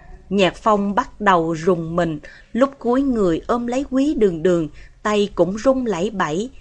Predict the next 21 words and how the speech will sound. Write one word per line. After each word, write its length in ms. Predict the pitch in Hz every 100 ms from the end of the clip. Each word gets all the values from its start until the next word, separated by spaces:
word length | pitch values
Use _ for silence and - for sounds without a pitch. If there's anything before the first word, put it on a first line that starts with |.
| - -
Anh 240 | 208 196
đặt 160 | 175 -
Quý 240 | 208 226 285
Đường 260 | 220 175
Đường 280 | 185 175 160
lên 300 | 190 233 208
ghế 240 | 226 254 330
phụ, 380 | - 190 156 - - - -
gác 420 | 170 214 254 -
tay 280 | 226 214 202
lên 300 | 202 202 202
bánh 200 | 202 240
lái, 380 | 262 233 233 311 - -
úp 220 | - - 277
mặt 280 | 208 -
nằm 400 | 190 196 180 170
một 220 | 170 160 180
hơi, 460 | 220 240 247 254 - - - -
không 320 | - 214 190
dám 300 | 208 208 262 -
ở, 340 | 165 160 190